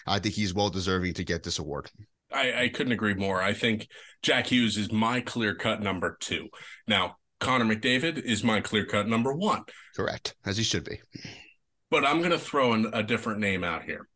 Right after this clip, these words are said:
Speaker 2: And it's a name that you brought up earlier, Mike, Jason Robertson.
Speaker 1: Love it.
Speaker 2: He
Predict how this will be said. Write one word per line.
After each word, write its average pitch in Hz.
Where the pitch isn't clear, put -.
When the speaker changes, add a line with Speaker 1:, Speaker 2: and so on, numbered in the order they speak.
Speaker 2:
And 113
it's 107
a 127
name 165
that 127
you 113
brought 120
up 104
earlier, 90
Mike, 78
Jason 120
Robertson. 85
Speaker 1:
Love 87
it. 82
Speaker 2:
He 180